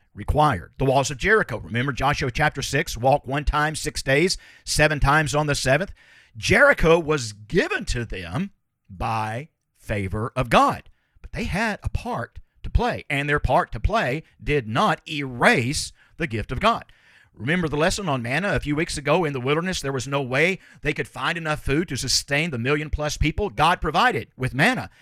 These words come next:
and gave them some very specific instructions of how to collect and when to collect, stating those guidelines to see if they believe in me, as noted as a reason behind asking them to do these certain things. Did they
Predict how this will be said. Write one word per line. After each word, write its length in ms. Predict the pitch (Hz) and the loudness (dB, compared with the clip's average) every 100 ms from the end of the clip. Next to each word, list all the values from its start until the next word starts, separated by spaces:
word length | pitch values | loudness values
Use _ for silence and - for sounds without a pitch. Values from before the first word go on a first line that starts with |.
| - - | -18 -4
and 140 | 180 | -2
gave 180 | 165 220 | 0 0
them 100 | 214 | 0
some 180 | - 165 | -4 -4
very 280 | 160 190 180 | -4 -4 -4
specific 580 | - 147 - 196 170 160 | -4 -6 -2 -2 -2 -6
instructions 640 | 131 180 214 - 165 - - - | -4 -2 -2 -2 -6 -6 -14 -12
of 120 | 139 113 | -10 0
how 200 | 175 254 | 4 4
to 160 | - | 2
collect 480 | - 127 123 151 - | -2 0 2 2 0
and 200 | 156 131 | -6 -4
when 200 | 131 302 | -2 -2
to 120 | - 160 | -2 -4
collect, 460 | 110 87 117 - _ _ _ | -4 -4 -6 -6 _ _ _
stating 600 | - 185 247 208 135 160 - _ _ _ _ _ - | -2 2 2 0 -4 -6 -12 _ _ _ _ _ -6
those 400 | 143 160 170 135 | 0 0 0 -6
guidelines 920 | 104 170 277 170 123 123 123 175 - _ _ _ _ _ | -2 2 2 2 0 0 -2 -4 -10 _ _ _ _ _
to 140 | - 160 | -4 -2
see 840 | - - 330 359 175 131 151 180 _ _ _ - | 0 0 2 0 0 -2 -4 -8 _ _ _ -8
if 140 | 147 | -6
they 200 | 156 165 | -2 0
believe 800 | 156 151 208 294 175 143 160 - _ _ - | 0 0 0 0 0 0 -2 -4 _ _ -6
in 280 | 208 202 196 | -4 -2 0
me, 360 | 294 285 123 | 0 0 -4
as 160 | - 156 | -6 -4
noted 240 | 156 170 | -4 -2
as 160 | 147 156 | -4 -4
a 60 | 139 | -4
reason 240 | 135 156 | -6 -4
behind 280 | 147 143 127 | -4 -4 -4
asking 340 | 120 - 117 | -6 -6 -4
them 100 | 120 | -6
to 80 | 147 | -4
do 100 | 254 | -4
these 180 | 262 - | -4 -4
certain 200 | 135 117 | -6 -6
things. 300 | 120 92 - | -8 -8 -8
Did 280 | 156 180 165 | -2 0 2
they 240 | 156 | 4